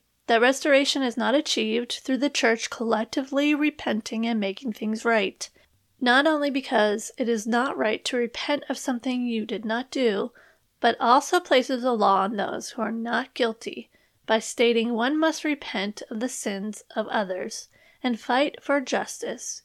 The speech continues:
to make things right on behalf of those who did sin. Arise teaches that to restore, we not only need to repent and make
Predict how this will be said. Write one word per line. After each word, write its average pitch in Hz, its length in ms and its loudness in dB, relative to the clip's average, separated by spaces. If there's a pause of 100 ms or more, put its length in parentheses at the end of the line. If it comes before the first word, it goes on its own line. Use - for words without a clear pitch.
to - 100 -16
make 220 140 -2
things 226 300 -6
right 262 260 4
on 254 100 -2
behalf 247 480 0
of 220 180 -6
those 196 320 -4
who 233 140 -6
did 214 300 0
sin. - 400 -12 (1080)
Arise 254 360 6
teaches 262 560 2
that 226 300 2
to 226 120 -8
restore, 240 760 0
we 247 220 -4
not 226 300 0
only 226 360 -2
need 226 300 -2
to - 140 -4
repent 226 580 -2
and 233 180 -2
make 226 220 0